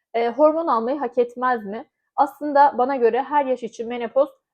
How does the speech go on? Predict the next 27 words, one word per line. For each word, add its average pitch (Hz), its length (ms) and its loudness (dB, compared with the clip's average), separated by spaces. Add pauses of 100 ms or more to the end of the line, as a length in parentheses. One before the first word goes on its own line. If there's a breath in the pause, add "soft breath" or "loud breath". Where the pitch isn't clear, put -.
(120)
erken 226 340 2
sayılabilir. 226 640 -2
Çünkü 285 340 -8
nasıl 285 320 -4
ki 240 120 -8
kırk 277 200 -8
yaşından 240 360 -2
önce 233 220 -4
menopoza 233 420 -4
giren 220 340 -4
bir 226 60 -6
kadın 226 360 -10 (340)
verilen 254 320 4
hormon 254 380 -4
takviyelerinin 220 640 -4
faydasını 220 540 -4
görüyorsa 220 360 -2
uzun 208 280 -10
dönemde, 196 400 -4
nedir 208 280 -4
bu? 220 80 -10
Kemik 214 360 -12
erimesi, 208 460 -10
kalp 202 200 -4 (120)
krizi, 202 300 -14
inme, 208 440 -10 (460 soft breath)
e, 214 240 0